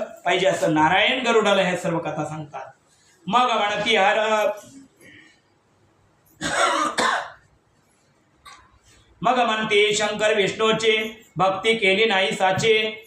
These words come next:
अशा धरुणी भार्या पुत्राचे, बांधवाचे पोसली कुटुंबे. मग याला तिथं गेल्यावर आठवण होती काळकुट्ट नगरी, चित्रगुप्ताची भयान नगरी.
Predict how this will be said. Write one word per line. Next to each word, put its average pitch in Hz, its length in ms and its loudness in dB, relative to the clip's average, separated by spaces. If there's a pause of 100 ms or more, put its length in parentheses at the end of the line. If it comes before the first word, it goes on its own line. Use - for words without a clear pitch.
(120)
अशा 208 420 2
धरुणी 190 320 0
भार्या 190 340 2
पुत्राचे, 190 760 0 (340)
बांधवाचे 185 800 2
पोसली 190 480 2
कुटुंबे. 170 840 0 (480)
मग 220 200 2
याला 220 200 2
तिथं 220 320 -2
गेल्यावर 208 260 2
आठवण 202 320 -2
होती 190 240 -4
काळकुट्ट 185 480 -2
नगरी, 175 380 0 (400)
चित्रगुप्ताची 170 760 -4
भयान 175 300 -2
नगरी. 180 520 0